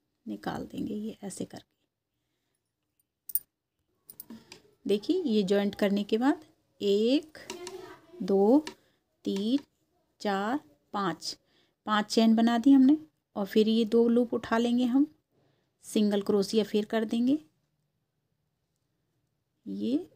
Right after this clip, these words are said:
और ये साइड में है जो ये, इनको उठा के सिंगल क्रोशिया करना है हमें ऐसे करके, और फिर हम तीन चेन बना लेंगे, एक, दो, तीन,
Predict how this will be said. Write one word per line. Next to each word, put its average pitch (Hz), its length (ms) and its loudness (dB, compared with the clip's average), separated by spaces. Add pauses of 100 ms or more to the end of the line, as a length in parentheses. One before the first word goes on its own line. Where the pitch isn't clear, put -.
(140)
और 196 140 -6
ये 185 220 -4
साइड 170 340 -4
में 170 140 -4
है 170 220 -6
जो - 200 -10
ये, 180 300 -6 (920)
इनको 185 340 -8
उठा 175 340 -6
के 285 160 -10 (640)
सिंगल 185 420 -4
क्रोशिया 202 440 -4
करना 220 260 -2
है 240 140 -2
हमें 262 200 -2 (3000)
ऐसे 180 280 -8
करके, - 380 -20 (760)
और 202 120 -10
फिर 269 260 0
हम 269 140 4
तीन 226 260 -2
चेन 185 260 -2
बना 180 220 -4
लेंगे, 175 320 -6 (160)
एक, 214 420 -4 (640)
दो, 202 400 -4 (640)
तीन, 170 260 -10